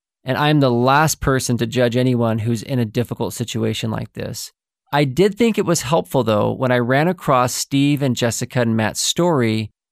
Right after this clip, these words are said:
to share it with all of you, because I want you to see what's possible when everybody works hard to work together. I recognize that it requires everyone working together to make a co-parenting, divorced situation work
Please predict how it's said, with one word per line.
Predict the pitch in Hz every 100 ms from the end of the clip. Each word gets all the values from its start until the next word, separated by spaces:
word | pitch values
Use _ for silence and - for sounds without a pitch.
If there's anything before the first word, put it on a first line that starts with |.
| _ -
to | 156
share | - 175 185
it | 151
with | 117
all | 143 117 110
of | 113
you, | 107
because | 143 160
I | 156 151
want | 147 156 101
you | 185
to | 175
see | - 127
what's | 123 123 -
possible | - 131 127 - 113 110 107 - _ _
when | 127 -
everybody | 139 143 143 143 139
works | 120 127 -
hard | - 117 113 110
to | -
work | 117 107 113 -
together. | - 101 110 107 104 117 - _ _ _
I | 131
recognize | 135 165 175 160 143 135
that | 135
it | 110
requires | 131 - 135 131 131 - -
everyone | 175 185 180 131 123
working | 117 123 127 113
together | 113 123 110 107
to | - 123
make | 120 -
a | 104
co-parenting, | - 147 143 135 127 120 131 123 117
divorced | 120 107 117 127 -
situation | - 123 - 117 117 - 113 110
work | 120 123 -